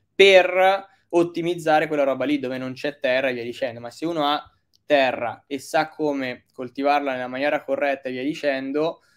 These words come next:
è meglio investire in quel modo, perché si investe molti meno soldi, perché si ottiene un prodotto di altissima qualità, perché c'è meno,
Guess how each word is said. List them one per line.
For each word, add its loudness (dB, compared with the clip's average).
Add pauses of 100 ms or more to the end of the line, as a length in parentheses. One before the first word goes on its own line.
(240)
è -4
meglio -4
investire -6
in -2
quel -6
modo, 0
perché -8
si -16
investe -4
molti -8
meno -8
soldi, -2
perché -10
si -16
ottiene -8
un -10
prodotto -10
di -4
altissima -4
qualità, 0
perché -6
c'è -6
meno, -6